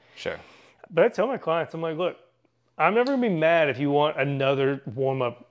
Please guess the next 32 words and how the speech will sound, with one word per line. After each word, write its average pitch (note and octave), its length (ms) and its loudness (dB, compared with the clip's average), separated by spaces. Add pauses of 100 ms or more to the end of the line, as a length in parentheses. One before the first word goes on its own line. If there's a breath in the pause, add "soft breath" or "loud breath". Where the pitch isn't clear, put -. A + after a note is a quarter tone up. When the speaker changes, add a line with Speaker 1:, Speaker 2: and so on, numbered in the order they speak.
Speaker 2:
like, A#2+ 200 -2
ramp B2+ 360 -2
set A2+ 380 -4
to C3 100 -10
get B2 220 -4
to C3+ 120 -6
where A#2 120 -4
we're G#2+ 120 -10
going." G#2 440 -14 (400)
Speaker 1:
Sure. D#3+ 260 2
Speaker 2:
But, D#3+ 100 -16 (500 soft breath)
and G3 140 2
then F3 640 -2
Doctor E3 340 0
Mike C3+ 280 2
Israetel C3 520 -2
posted A#2+ 340 -4
this C3 180 -4
the C3+ 100 -2
other C3 120 0
day C#3 140 -2
on A#2+ 140 -6
Instagram C3 680 -6
or A2+ 200 -12
something, C3 520 -6
on B2 200 -8
YouTube. B2+ 460 -6
Or C#3 180 -8
Inst-, B2+ 260 -10
he E3+ 140 -6
posted E3+ 340 8
something. A2+ 400 -4